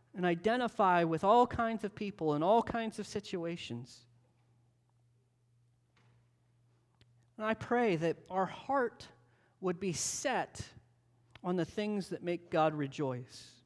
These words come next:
That our heart would rejoice as we begin to see God working in extravagant ways around here.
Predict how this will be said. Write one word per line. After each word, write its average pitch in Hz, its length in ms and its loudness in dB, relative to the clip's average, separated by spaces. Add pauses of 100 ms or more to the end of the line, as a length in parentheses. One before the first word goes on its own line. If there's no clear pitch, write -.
(1120)
That 190 80 0
our 175 140 4
heart 262 480 0
would 185 180 -4
rejoice 180 1000 -4 (640)
as 151 120 -6
we 214 180 -4
begin 202 400 0
to 175 80 -6
see 196 240 -2
God 175 300 0
working 165 560 0
in 139 120 -2
extravagant 165 720 -4
ways 143 300 -2
around 135 400 -6
here. 131 280 -10